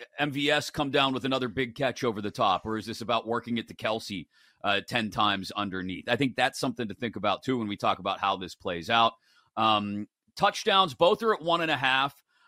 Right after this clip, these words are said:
Uh, Purdy is really heavily juiced to the over. Mahomes a little less so. Both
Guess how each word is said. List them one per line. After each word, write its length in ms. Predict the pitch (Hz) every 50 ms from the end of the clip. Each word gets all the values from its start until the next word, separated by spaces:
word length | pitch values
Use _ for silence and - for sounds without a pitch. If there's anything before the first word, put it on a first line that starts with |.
| _ _ -
Uh, 340 | 123 127 127 123 123 120 120 - _ _ _
Purdy 500 | - 151 160 202 233 226 202 147 131 120 -
is 260 | 127 127 117 98 85
really 400 | 87 104 135 165 180 170 147 123
heavily 580 | - - - - 160 170 147 175 139 127 117 107
juiced 600 | 95 85 95 107 113 113 110 104 - - - - _ _ _ _ _ _ _ -
to 100 | 123 117
the 160 | 107 107 104 -
over. 440 | 117 113 110 110 98 98 117 117
Mahomes 520 | 120 117 117 127 143 139 139 131 127 - - -
a 80 | 120
little 340 | 117 123 131 123 117 101 95
less 200 | 110 135 143 131
so. 460 | - - - 139 135 131 131 131 127 - _ _ _ _ -
Both 380 | 127 139 143 151 151 - -